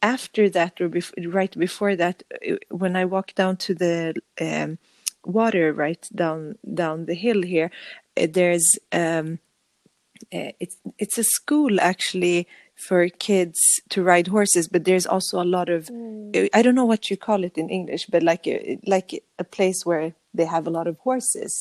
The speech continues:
Speaker 1: uh,
Speaker 2: Okay. Mm-hmm, like a
Speaker 1: running
Speaker 2: stable
Speaker 1: around.
Speaker 2: or
Speaker 1: Yeah,
Speaker 2: Mm-hmm.
Speaker 1: something like that. But, but they're out in, like, you ca-, you, when you pass that area, you see them out,
Speaker 2: Oh.
Speaker 1: outside. So they're
Speaker 2: Mm-hmm.
Speaker 1: so beautiful. And, but usually they don't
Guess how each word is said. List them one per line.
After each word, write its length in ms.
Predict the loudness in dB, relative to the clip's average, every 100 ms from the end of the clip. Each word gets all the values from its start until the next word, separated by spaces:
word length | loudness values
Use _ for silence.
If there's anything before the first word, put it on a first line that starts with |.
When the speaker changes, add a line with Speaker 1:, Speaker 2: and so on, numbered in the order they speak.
| -4
Speaker 1:
uh, 40 | -4
Speaker 2:
Okay. 960 | -2 -2 -4 -6 -2 -2 0 -4 -8 -10
Mm-hmm, 220 | -6 2
like 80 | 4
a 40 |
Speaker 1:
running 200 | 6 4
Speaker 2:
stable 160 | 2 4
Speaker 1:
around. 260 | 6 4 2
Speaker 2:
or 320 | 0 -2 -6 _ _ _ 2
Speaker 1:
Yeah, 200 | 6 6
Speaker 2:
Mm-hmm. 100 | 4
Speaker 1:
something 300 | -2 -2 -2
like 260 | -2 -4 -8
that. 160 | -8 -10 -6 -2 2
But, 120 | 2
but 160 | 4 2 4
they're 320 | 2 2 0
out 340 | 0 0 -2 -8 -6
in, 320 | -4 -2 -4 -8 _ -2
like, 140 | 0
you 80 | -2 -2
ca-, 140 | -4
you, 60 | -2 2
when 120 | 2
you 100 | 0
pass 320 | -2 -4 -4 -2 2
that 180 | 2 0 -14 -8 -2
area, 300 | 0 2 0
you 160 | 0 0 0
see 120 | 0
them 400 | 0 -2 -4 -10 -6
out, 320 | -2 -2 -4 -6
Speaker 2:
Oh. 140 | 2 2
Speaker 1:
outside. 520 | 2 0 0 -2 -8 _ -20 -12 2
So 60 | 4
they're 140 | 6 6
Speaker 2:
Mm-hmm. 240 | 4 6
Speaker 1:
so 120 | 6
beautiful. 720 | 6 8 8 8 6 6 6 6
And, 160 | 6 4 0 -12 2
but 80 | 2
usually 600 | 6 6 4 4 2 2
they 200 | 4 4 4
don't 280 | 0 0 -4